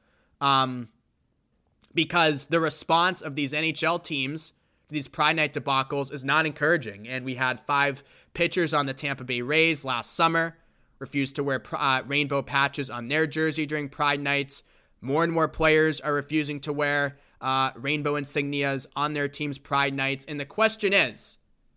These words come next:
yes, it's great. You're hosting a Pride Night. Yippee. But are you just gonna take our money? Or are you going to stand up for us when it matters? Because those are two very different things.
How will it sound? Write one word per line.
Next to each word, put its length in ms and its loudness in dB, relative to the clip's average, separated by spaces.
yes, 400 4
it's 180 -6
great. 320 4
You're 100 -4
hosting 280 -2
a 60 -6
Pride 340 2
Night. 300 -6
Yippee. 500 -2
But 300 6
are 120 2
you 60 4
just 180 -2
gonna 140 0
take 280 0
our 100 4
money? 440 0
Or 80 0
are 160 2
you 80 4
going 240 -2
to 60 -8
stand 340 0
up 160 0
for 120 0
us 140 0
when 160 -2
it 100 -6
matters? 580 2
Because 240 2
those 180 4
are 80 4
two 240 0
very 240 4
different 380 -2
things. 460 -2